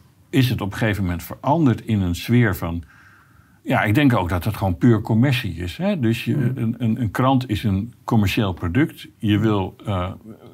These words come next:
Speaker 1: de meeste mensen verkopen een krant omdat ze, omdat die de dingen vinden, eh, die ze zelf ongeveer ook vinden. Dus ze willen het wereldbeeld voortdurend bevestigd zien. En een van de dingen daarin is,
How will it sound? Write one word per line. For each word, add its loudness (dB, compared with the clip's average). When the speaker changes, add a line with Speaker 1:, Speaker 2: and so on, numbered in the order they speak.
Speaker 1:
de -6
meeste -2
mensen -6
verkopen -4
een -4
krant 0
omdat -4
ze, -6
omdat 0
die -2
de -4
dingen 0
vinden, -2
eh, -10
die -4
ze 0
zelf -4
ongeveer -6
ook 0
vinden. 4
Dus 0
ze -2
willen 0
het -4
wereldbeeld 0
voortdurend -2
bevestigd -4
zien. 4
En 2
een 6
van 2
de 2
dingen 4
daarin 0
is, -4